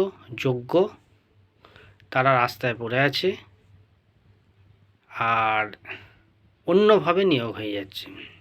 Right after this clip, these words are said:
কীভাবে হচ্ছে না হচ্ছে সেটা আমি এখানে বলছি না, আপনারা নিশ্চয়ই বুঝতে পারছেন।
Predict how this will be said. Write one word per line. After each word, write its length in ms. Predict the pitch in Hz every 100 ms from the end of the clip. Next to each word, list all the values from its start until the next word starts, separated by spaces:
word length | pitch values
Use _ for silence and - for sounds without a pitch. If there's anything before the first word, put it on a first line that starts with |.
| _ _ _ _ _ _ - - -
কীভাবে 340 | - 180 170
হচ্ছে 220 | 185 185 180
না 160 | 160 151
হচ্ছে 440 | 156 156 - 175 190 _ - _ _ _
সেটা 320 | - 139 151 147 147 - - -
আমি 120 | 139 143
এখানে 240 | 131 139
বলছি 320 | 123 139 135
না, 80 | 170
আপনারা 260 | 165 131 135
নিশ্চয়ই 340 | 139 123 175 143
বুঝতে 220 | 120 -
পারছেন। 380 | 110 - - 107